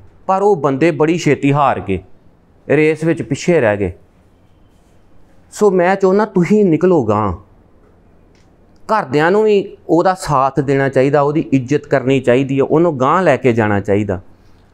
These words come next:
ਕਿਉਂਕਿ ਇਹ ਪ੍ਰੋਗਰਾਮ ਬੜਾ ਜ਼ਬਰਦਸਤ ਆ। ਇਹ ਪ੍ਰੋਗਰਾਮ ਅਗਰ ਇੱਕ ਵਾਰੀ ਤੁਹਾਡੇ ਬੱਚੇ ਦੇ ਅੰਦਰ ਆ ਗਿਆ, ਤੁਹਾਡਾ, ਤੁਹਾਡੀਆਂ ਤਿੰਨ ਪੀੜ੍ਹੀਆਂ ਬਦਲ ਜਾਣੀਆਂ। ਤੁਸੀਂ ਵੇਖੋ, ਇਹ generation by generation ਬਿਮਾਰੀ ਟਰੈਵਲ ਕਰਦੀ ਆ।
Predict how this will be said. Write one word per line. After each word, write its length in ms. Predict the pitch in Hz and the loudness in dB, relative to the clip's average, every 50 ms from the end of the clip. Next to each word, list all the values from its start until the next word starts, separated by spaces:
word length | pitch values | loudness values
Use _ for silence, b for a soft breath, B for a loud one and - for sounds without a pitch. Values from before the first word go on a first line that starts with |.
| - - _ _ _ - | -20 -20 _ _ _ -2
ਕਿਉਂਕਿ 260 | 185 190 185 226 240 | -2 0 0 0 -2
ਇਹ 220 | 214 - - 208 | 0 0 0 0
ਪ੍ਰੋਗਰਾਮ 540 | 214 214 196 175 165 165 160 185 190 196 202 | 0 0 0 0 0 2 0 0 0 0 0
ਬੜਾ 200 | 160 165 165 180 | 0 0 0 -2
ਜ਼ਬਰਦਸਤ 640 | 170 143 156 127 127 131 120 117 131 131 - - - | 0 0 -2 0 0 -2 -2 -2 -2 -4 -2 -2 -2
ਆ। 180 | 117 113 - - | -2 -2 -2 0
ਇਹ 120 | - 185 208 | 0 0 2
ਪ੍ਰੋਗਰਾਮ 540 | 208 196 175 175 170 160 180 185 185 185 180 | 2 2 0 2 2 0 0 0 0 -2 -2
ਅਗਰ 160 | 160 180 180 | 0 0 -2
ਇੱਕ 200 | 180 165 165 175 | -2 -2 -2 0
ਵਾਰੀ 140 | 175 180 180 | 0 0 0
ਤੁਹਾਡੇ 260 | 175 196 180 151 147 | 0 -2 0 0 0
ਬੱਚੇ 320 | 139 143 139 - - 151 | 0 -2 -2 -2 -2 -2
ਦੇ 100 | 156 170 | -2 -2
ਅੰਦਰ 200 | 160 151 156 156 | -2 0 0 2
ਆ 180 | 147 131 120 117 | 2 2 0 0
ਗਿਆ, 240 | 131 160 202 254 254 B B B B B B - - | 0 0 0 -2 -4 B B B B B B -6 -2
ਤੁਹਾਡਾ, 320 | 226 202 170 156 160 190 - - - - - 196 | -2 -2 0 0 -2 -4 -4 -8 -14 -10 -6 -2
ਤੁਹਾਡੀਆਂ 360 | 220 214 180 156 160 214 240 - - - - - | -2 -2 -2 0 -2 -2 -2 -4 -10 -8 -2 0
ਤਿੰਨ 260 | 202 190 196 214 233 | 2 2 2 0 -2
ਪੀੜ੍ਹੀਆਂ 420 | 214 - 214 208 214 240 262 247 | -2 -2 0 0 2 0 0 0
ਬਦਲ 260 | 190 165 156 143 139 | -2 -2 -2 0 0
ਜਾਣੀਆਂ। 360 | 135 139 139 143 160 185 190 - - - - - - - - - - - - - - - - - - - - - - - b b b b b b b b b b b b _ - | 0 -2 0 0 0 0 -2 -4 -8 -14 -20 -20 -20 -20 -20 -20 -20 -20 -20 -20 -20 -20 -20 -20 -20 -20 -20 -20 -20 -20 b b b b b b b b b b b b _ -6
ਤੁਸੀਂ 280 | - 202 196 - 247 240 | -4 -2 0 2 2 2
ਵੇਖੋ, 380 | 180 190 190 - 262 262 233 - - | 2 0 0 0 0 0 0 0 0
ਇਹ 200 | - 220 240 165 180 | 0 0 0 0 0
generation 480 | 170 175 170 170 175 175 - 208 208 220 | 0 0 0 -2 -2 -2 0 0 0 0
by 280 | 190 202 202 214 185 196 | 0 -2 -2 -2 -2 -2
generation 520 | 180 180 180 175 175 170 185 196 196 180 | -2 0 0 -2 -2 0 0 0 0 0
ਬਿਮਾਰੀ 560 | 175 170 165 151 147 151 165 175 - - - - | 0 0 0 0 0 2 0 0 0 -4 -6 -4
ਟਰੈਵਲ 300 | - 165 147 151 165 185 | -2 0 0 0 0 0
ਕਰਦੀ 420 | - 151 117 110 104 127 165 180 | 0 0 -2 -2 -2 -2 0 0
ਆ। 60 | 151 | 0